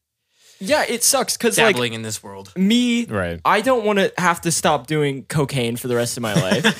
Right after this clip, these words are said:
Speaker 3: <laughs>
Speaker 1: You know, I do it every single day. No, I'm just
Speaker 2: Yeah.
Speaker 1: kidding. Uh,
Speaker 2: Dang it.
Speaker 1: no, but it, it, it
Speaker 2: Damn,
Speaker 1: does
Speaker 2: China white girl.
Speaker 1: <laughs> It does suck for someone who enjoys the occasional substance or two. Like, I've had, I have to stop because it's, it's not worth dying over. You know,
Speaker 3: Well,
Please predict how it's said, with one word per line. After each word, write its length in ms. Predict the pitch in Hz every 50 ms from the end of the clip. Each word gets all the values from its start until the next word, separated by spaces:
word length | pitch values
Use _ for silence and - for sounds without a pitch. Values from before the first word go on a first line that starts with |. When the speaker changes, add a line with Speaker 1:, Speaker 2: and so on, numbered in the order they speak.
| - 202
Speaker 3:
<laughs> 80 | - -
Speaker 1:
You 80 | 190
know, 320 | 190 180 175 180 196 240 - - - - 214
I 140 | 226 - 196
do 200 | 196 226 262 254 254
it 60 | 233
every 180 | 240 226 240 233
single 260 | 233 - 240 240 240
day. 300 | 233 254 254 220 220 - -
No, 120 | 165 185
I'm 80 | - 170
just 160 | 196 - - 151
Speaker 2:
Yeah. 380 | 165 165 - 240 226 - - 110
Speaker 1:
kidding. 200 | - - - -
Uh, 320 | 180 175 165 170 160 139 117 104
Speaker 2:
Dang 220 | 135 151 185 208 247
it. 200 | 247 240 196 -
Speaker 1:
no, 180 | 220 294 294 214
but 120 | 180 240
it, 140 | 233 - -
it, 160 | 214 226 -
it 40 | 220
Speaker 2:
Damn, 100 | 175 170
Speaker 1:
does 180 | 175 - -
Speaker 2:
China 220 | - 156 160 170 156
white 240 | 151 165 180 175 -
girl. 300 | 185 196 208 214 196 -
Speaker 1:
<laughs> 300 | 226 226 190 190 - -
It 140 | - 202 170
does 180 | 208 220 226 220
suck 240 | - 214 202 202 -
for 120 | 202 185
someone 360 | 175 - 180 170 175 165 160 151
who 420 | 143 165 156 156 151 151 151 156 - - - _
enjoys 720 | - 147 160 156 139 - 135 127 127 123 127 139 139 139
the 280 | 135 - 123 127 139 139
occasional 580 | 131 - 131 120 120 120 117 117 120 117 120 123
substance 460 | - - 160 185 - - 170 151 131
or 80 | 131 117
two. 340 | - 127 110 104 101 85 -
Like, 240 | - 127 127 127 - -
I've 320 | 123 135 143 143 143 135
had, 320 | - - 135 139 131 135 - -
I 60 | 120
have 200 | 123 147 165 -
to 80 | 180
stop 300 | - - 185 202 202 -
because 220 | - - 156 156 147
it's, 380 | 151 139 135 - - - - _ _ _ -
it's 160 | 135 135 -
not 260 | 175 170 170 - -
worth 340 | 131 123 120 151 170 165 - - 117 -
dying 460 | - 117 120 160 160 135 117 113 101
over. 380 | 104 110 98 98 90 95 92 85
You 140 | 82 120 117
know, 160 | 120 131 143
Speaker 3:
Well, 180 | 180 214 185